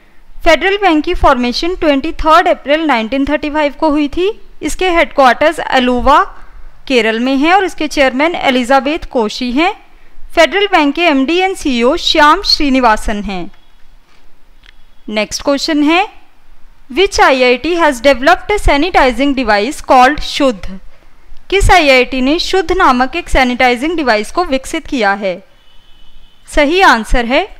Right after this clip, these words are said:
ऑप्शन बी, आईआईटी कानपुर। फ्रेंड्स, आईआईटी stands for Indian Institute of Technology।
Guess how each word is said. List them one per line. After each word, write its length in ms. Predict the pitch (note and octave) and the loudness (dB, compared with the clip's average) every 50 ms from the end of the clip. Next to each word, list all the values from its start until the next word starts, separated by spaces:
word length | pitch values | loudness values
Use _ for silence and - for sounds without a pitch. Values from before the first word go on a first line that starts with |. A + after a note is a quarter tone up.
| - - | -6 2
ऑप्शन 460 | - C4 C4 C4 - - F4+ F4 D4+ | 4 4 4 4 0 -4 -2 -2 -2
बी, 220 | B3 C4+ D4 F4+ G4 - - - | -2 -2 -4 -4 -6 -8 -2 2
आईआईटी 500 | C4 B3 B3 A#3+ B3 A#3+ B3+ - F4 F4+ | 2 2 4 4 2 2 0 -2 -4 -6
कानपुर। 600 | - - C#4+ G#3 G3 G3 F3+ F#3 G3 F#3+ F#3 F3 - - - - _ - - - - _ _ - - - - - - _ _ _ _ - - _ - - - _ - _ _ _ _ - - - - - - - - - - | -2 0 0 0 0 -2 -6 -8 -6 -6 -8 -8 -10 -18 -20 -20 _ -20 -20 -20 -20 _ _ -20 -20 -20 -20 -20 -20 _ _ _ _ -20 -20 _ -20 -20 -20 _ -20 _ _ _ _ -20 -20 -20 -20 -18 -18 -16 -16 -10 -2
फ्रेंड्स, 260 | E4+ F#4 G4 F#4+ G#4 | 0 0 0 2 4
आईआईटी 460 | F#4 D4+ D4+ D4 D4+ D#4 D#4 F#4+ G4 | 4 4 4 4 2 2 2 0 -2
stands 420 | G#4 - F4 D4 B3+ A#3 A#3+ - - | -2 2 2 2 2 2 0 -2 0
for 160 | - F4 - | 0 0 0
Indian 520 | F4 - - D4+ D#4 D4+ E4 F#4 F#4+ F#4 D4+ | 0 -4 -2 0 2 4 4 2 2 2 0
Institute 460 | C4+ - D4 - B3+ B3+ A#3+ A#3 C4+ | 0 0 -4 -4 -4 -4 -2 0 0
of 180 | E4 F4+ - - | 0 0 0 -4
Technology। 600 | - - - A3+ G#3+ G#3+ G#3 G#3 G3+ F3 F#3 G3 | -4 -4 0 0 2 2 0 -2 -6 -8 -10 -12